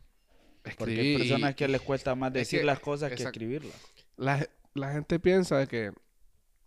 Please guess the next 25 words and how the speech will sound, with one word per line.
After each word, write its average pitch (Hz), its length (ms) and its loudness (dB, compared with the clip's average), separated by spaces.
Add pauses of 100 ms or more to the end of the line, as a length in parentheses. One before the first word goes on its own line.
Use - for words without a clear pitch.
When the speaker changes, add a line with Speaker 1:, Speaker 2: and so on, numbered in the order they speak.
(100)
Speaker 2:
es 135 120 -4
como 156 160 2
que, - 120 -4
"Ah, 151 200 4
yo 135 180 -4
tengo 143 200 -2
que 156 80 -6
escribir 135 300 0
algo 131 220 0
lindo". 113 460 -4
No. 101 340 -10 (640)
Speaker 1:
No. 170 220 -6
Speaker 2:
Escribir 104 440 -4
lo 104 120 -4
que 113 100 -6
se 113 160 -8
te 104 140 -8
salga - 580 -10 (460)
Speaker 1:
Hasta 131 240 -2
Speaker 2:
de 127 60 0
Speaker 1:
si 135 80 0
Speaker 2:
la 131 80 2
Speaker 1:
querés 127 280 4
Speaker 2:
mente. 156 120 0
Speaker 1:
insultar, 151 600 2